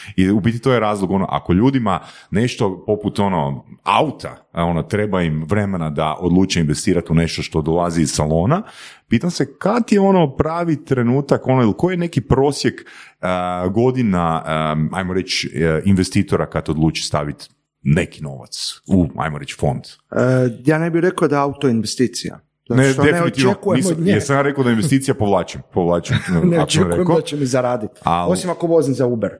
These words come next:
Speaker 1: Mm.
Speaker 2: Ali, e, po meni zapravo nema pogrešnog trenutka, što prije to bolje.
Speaker 1: Pa jasno, pa mislim,
Speaker 2: Što
Speaker 1: i
Speaker 2: prije
Speaker 1: kupio
Speaker 2: to
Speaker 1: sam
Speaker 2: bolje,
Speaker 1: ja
Speaker 2: stvarno.
Speaker 1: novi auto sa trideset jedan godina,
Speaker 2: Ne
Speaker 1: a
Speaker 2: govorim
Speaker 1: govorim
Speaker 2: o
Speaker 1: o
Speaker 2: autu,
Speaker 1: prosjeku,
Speaker 2: govorim o
Speaker 1: ne?
Speaker 2: fondu.
Speaker 1: Da, da, ok, ali kad je, ono, jel im-, postoji neki prosjek kad je osoba, znači,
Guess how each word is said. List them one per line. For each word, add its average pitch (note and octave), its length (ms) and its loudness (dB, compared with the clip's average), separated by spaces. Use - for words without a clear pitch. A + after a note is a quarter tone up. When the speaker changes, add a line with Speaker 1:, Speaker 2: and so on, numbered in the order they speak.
Speaker 1:
Mm. D#3+ 160 2
Speaker 2:
Ali, C#3 600 0
e, C#3 80 6
po A#2+ 140 0
meni C#3+ 500 2
zapravo B2+ 600 0
nema C#3 540 4
pogrešnog C#3 520 -2
trenutka, A#2 380 0
što - 200 2
prije B2+ 320 0
to A#2 100 -2
bolje. F#2 280 -8
Speaker 1:
Pa D#2 100 -2
jasno, F2 340 0
pa - 100 -4
mislim, D2+ 260 -2
Speaker 2:
Što A2 200 2
Speaker 1:
i E2+ 100 0
Speaker 2:
prije E3+ 140 0
Speaker 1:
kupio C3 220 2
Speaker 2:
to - 40 2
Speaker 1:
sam G#2+ 140 -2
Speaker 2:
bolje, A#2 80 2
Speaker 1:
ja C3 100 4
Speaker 2:
stvarno. G#2 240 0
Speaker 1:
novi G#2 260 2
auto G2 260 0
sa F2 140 -6
trideset F2+ 260 0
jedan F2 180 2
godina, D#2 260 2
Speaker 2:
Ne - 40 2
Speaker 1:
a - 20 0
Speaker 2:
govorim A3+ 160 4
Speaker 1:
govorim - 160 4
Speaker 2:
o - 40 2
Speaker 1:
o - 40 2
Speaker 2:
autu, F#3+ 80 0
Speaker 1:
prosjeku, B2+ 260 2
Speaker 2:
govorim E3+ 220 -2
o - 60 2
Speaker 1:
ne? A#2+ 80 -2
Speaker 2:
fondu. D3 340 -6
Speaker 1:
Da, - 160 0
da, E2+ 260 -4
ok, G#2 160 0
ali D#2+ 200 0
kad C#3+ 280 0
je, D#3 260 2
ono, A2 360 2
jel F#2 200 2
im-, C#3+ 140 -2
postoji F3 300 2
neki G3 200 0
prosjek C3+ 480 0
kad A#2 240 -2
je A2 100 4
osoba, F2 640 0
znači, F#2 320 -2